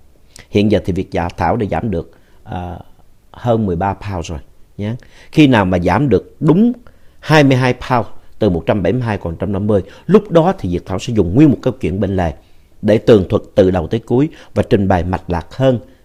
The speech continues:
ăn cái gì, uống cái gì, tập thể dục như thế nào, hay làm cách nào để giảm cân cho có hiệu quả mà không cần dùng thuốc nhé. Nhiều bạn đang thắc mắc hỏi Việt Thảo lắm. Tất cả những thắc mắc đó có thể các bạn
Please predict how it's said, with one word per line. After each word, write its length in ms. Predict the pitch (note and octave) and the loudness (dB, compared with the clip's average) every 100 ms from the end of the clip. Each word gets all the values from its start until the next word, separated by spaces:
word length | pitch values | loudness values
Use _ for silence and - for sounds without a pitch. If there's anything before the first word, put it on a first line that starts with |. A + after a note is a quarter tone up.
| - | -8
ăn 200 | C3 B2+ | -4 -2
cái 140 | B2+ B2 | -2 -4
gì, 320 | G#2 E2+ D2 - | -2 -4 -6 -6
uống 200 | C#3 C3+ | -2 -2
cái 160 | C#3+ C#3 | -2 -4
gì, 300 | G2 F#2+ D#2+ - - | 0 0 -2 -10 -8
tập 140 | - - | -8 -4
thể 80 | A2+ | -4
dục 200 | G2 - | -4 -6
như 80 | A#2 - | -10 -8
thế 120 | A#2+ | -4
nào, 280 | A#2 F#2 - - - | -2 -2 -6 -16 -10
hay 120 | B2 | -4
làm 160 | G#2 E2+ | -2 -2
cách 220 | - - | -8 -10
nào 140 | F2 D#2 | -8 -8
để 120 | E2+ | -8
giảm 200 | E2 A#2 | -8 -8
cân 220 | G2 E2+ | -8 -8
cho 100 | E2+ | -8
có 60 | A2 | -8
hiệu 180 | F#2 F2+ | -6 -4
quả 180 | F2 F2+ | -4 -6
mà 120 | D#2 | -10
không 160 | F2+ | -12
cần 160 | E2 D2 | -14 -14
dùng 120 | - - | -16 -10
thuốc 240 | G2+ G#2 - _ _ - | -8 -8 -12 _ _ -8
nhé. 240 | A2+ B2 C3+ - - - | -6 -4 -8 -16 -20 0
Nhiều 160 | A#2+ G#2 | 4 4
bạn 220 | G2 A#2 | 4 2
đang 180 | A2+ A2 | 0 -2
thắc 240 | C3+ - | -6 -6
mắc 120 | D3 - | -6 -4
hỏi 180 | F#2+ G#2+ | -4 -4
Việt 160 | - | -6
Thảo 180 | F2 E2+ | -6 -4
lắm. 180 | B2 C#3+ - - - - | -4 -6 -12 -20 -6 -2
Tất 180 | A3 - | 0 0
cả 80 | |
những 180 | A#2 A2 | -2 -2
thắc 180 | D#3+ D#3 | -6 -8
mắc 160 | - - | -10 -2
đó 160 | D3+ E3+ | -2 -2
có 380 | - F#3+ G#3+ B3 | -4 0 2 0
thể 340 | - E2 G#2 D3+ - - | -4 -4 -4 -6 -12 -6
các 180 | D#3+ - | -6 -2
bạn 220 | F#2+ G2+ | -2 -2